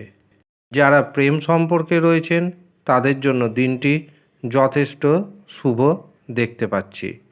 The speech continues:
মীন রাশির জাতক এবং জাতিকাদের ভাগ্যের যে শুভ নম্বরটি উঠে আসছে সেটি হলো দুই, ছয় এবং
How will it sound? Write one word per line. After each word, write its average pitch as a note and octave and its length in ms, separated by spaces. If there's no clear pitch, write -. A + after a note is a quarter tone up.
মীন D3+ 360
রাশির D#3+ 340
জাতক C3+ 480
এবং C3+ 260
জাতিকাদের B2 680
ভাগ্যের C#3+ 520
যে D3+ 140
শুভ B2+ 280
নম্বরটি D3 520
উঠে A2+ 260
আসছে C3 380
সেটি C#3+ 320
হলো B2+ 260
দুই, B2+ 440
ছয় B2+ 480
এবং B2 320